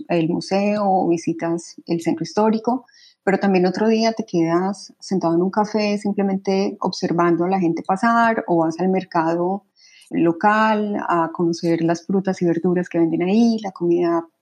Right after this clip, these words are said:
tradicional. Entonces, el ritmo es mucho más lento, con lo cual uno tiene la oportunidad también de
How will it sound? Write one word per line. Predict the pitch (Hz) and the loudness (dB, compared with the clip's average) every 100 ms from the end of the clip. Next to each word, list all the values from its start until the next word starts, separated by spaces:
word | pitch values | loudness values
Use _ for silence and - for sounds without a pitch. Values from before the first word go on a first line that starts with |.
| _ _ _ | _ _ _
tradicional. | - 165 160 156 180 220 220 | -2 -2 -2 0 0 2 0
Entonces, | 185 180 185 220 226 _ _ _ _ _ - | 0 -2 0 -2 -2 _ _ _ _ _ -4
el | - 208 | 2 6
ritmo | 226 214 220 | 6 6 2
es | 233 | 6
mucho | 247 247 247 | 4 4 2
más | 247 240 | 2 4
lento, | 269 214 180 247 330 311 _ _ _ _ - | 4 4 2 0 0 -2 _ _ _ _ -2
con | 196 | 2
lo | 202 220 | 2 2
cual | 226 208 214 | 2 2 0
uno | - 180 180 | 0 0 2
tiene | 202 196 | 2 2
la | 196 | 0
oportunidad | 190 - 170 170 156 156 | -2 0 2 4 2 0
también | 180 202 196 208 - | 0 2 2 0 -2
de | - 165 175 170 - | -2 2 4 2 -2